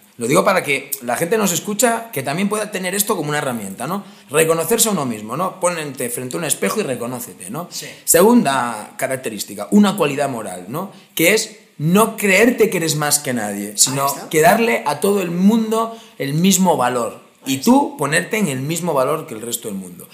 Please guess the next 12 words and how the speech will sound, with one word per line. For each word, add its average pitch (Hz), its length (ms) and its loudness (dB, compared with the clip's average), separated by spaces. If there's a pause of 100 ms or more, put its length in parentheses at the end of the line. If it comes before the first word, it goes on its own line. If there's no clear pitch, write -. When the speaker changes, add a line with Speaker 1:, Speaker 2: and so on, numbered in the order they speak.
(220)
Speaker 1:
Si - 160 -2
tuviésemos 226 380 2
que 233 60 -2
añadir 233 200 0
otra 196 300 0
cualidad 175 580 -2
o 139 80 0
otra 165 300 2
característica 151 800 -4
para 117 180 -6
ser 175 180 -2
líder, 170 400 -4